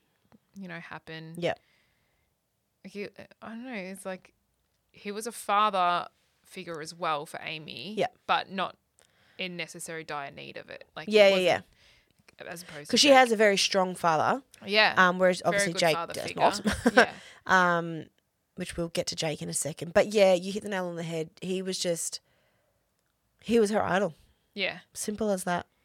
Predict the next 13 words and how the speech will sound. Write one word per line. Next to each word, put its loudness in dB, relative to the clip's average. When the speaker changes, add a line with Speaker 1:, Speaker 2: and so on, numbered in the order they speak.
Speaker 1:
It's -16
kind -2
of -4
like -2
that, 0
uh, 0
like -8
an -14
unc-, -8
like -12
a -12
special -12
uncle -18